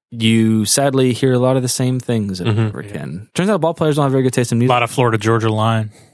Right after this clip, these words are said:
Speaker 2: I like
Speaker 3: But
Speaker 2: when
Speaker 3: it's
Speaker 2: you
Speaker 3: fair.
Speaker 2: hear the music that you're not familiar with. It has more of, like, a Latin feel. That's usually a little more engaging than, like,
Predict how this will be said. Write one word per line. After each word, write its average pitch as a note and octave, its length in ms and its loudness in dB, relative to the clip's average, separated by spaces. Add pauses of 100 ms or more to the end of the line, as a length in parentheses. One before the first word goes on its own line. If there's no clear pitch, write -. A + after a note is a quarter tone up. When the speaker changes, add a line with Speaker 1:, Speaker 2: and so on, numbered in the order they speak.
(320)
Speaker 2:
I - 120 -2
like A3 120 0
Speaker 3:
But - 80 -2
Speaker 2:
when D#3+ 60 2
Speaker 3:
it's C3+ 80 0
Speaker 2:
you C3 80 2
Speaker 3:
fair. B2 80 2
Speaker 2:
hear B2+ 100 2
the A#2 80 0
music A2+ 300 0
that B2 80 -2
you're G#2+ 100 -2
not A2 160 0
familiar G#2+ 280 0
with. G#2 140 0
It G2 40 -2
has G#2+ 180 -2
more A2 80 0
of, G2+ 80 -4
like, G2 100 -2
a G2+ 60 -2
Latin G2 340 -6
feel. A2+ 280 -2
That's B2+ 180 0
usually B2 200 2
a A2 40 2
little G#2+ 100 4
more G2+ 160 2
engaging G2+ 440 0
than, G2 280 0
like, G2+ 200 -2